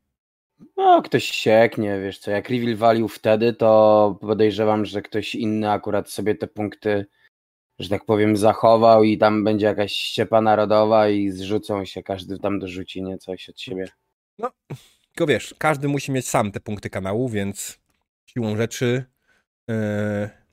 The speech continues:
Speaker 2: będzie jak będzie. Oczywiście polecamy używać jej sytuacyjnie, czyli jak widzicie, że coś się dzieje na ekranie, który, który, e, sytuacja, która może jakoś pójść źle w jakiś sposób,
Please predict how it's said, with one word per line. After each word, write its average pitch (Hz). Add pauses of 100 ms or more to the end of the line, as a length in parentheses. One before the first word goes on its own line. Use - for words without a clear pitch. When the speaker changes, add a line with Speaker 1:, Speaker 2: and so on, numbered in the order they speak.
(720)
Speaker 2:
będzie 127
jak 113
będzie. 90 (720)
Oczywiście 175
polecamy 139
używać 127
jej 113
sytuacyjnie, 143 (380)
czyli 120
jak 117
widzicie, 135
że 123
coś -
się -
dzieje 123
na 120
ekranie, 127
który, 120 (160)
który, 110 (680)
e, 107 (580)
sytuacja, 123
która 117
może 135
jakoś 123
pójść 123
źle 131
w 131
jakiś 123
sposób, -